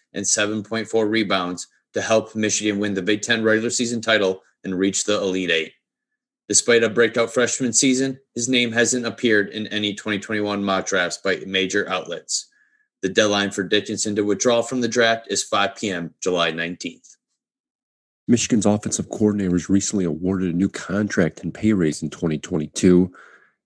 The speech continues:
Speaker 2: keeping Josh Gattis in Ann Arbor for at least one year longer than initially planned. Gattis signed a new deal with Michigan last month, a move that has not yet been announced by the program despite a flurry of recent hirings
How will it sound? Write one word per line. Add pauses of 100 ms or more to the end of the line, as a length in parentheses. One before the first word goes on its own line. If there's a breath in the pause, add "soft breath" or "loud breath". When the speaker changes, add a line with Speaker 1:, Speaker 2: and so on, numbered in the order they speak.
(120)
Speaker 2:
keeping
Josh
Gattis
in
Ann
Arbor
for
at
least
one
year
longer
than
initially
planned. (520 loud breath)
Gattis
signed
a
new
deal
with
Michigan
last
month, (420 loud breath)
a
move
that
has
not
yet
been
announced
by
the
program
despite
a
flurry
of
recent
hirings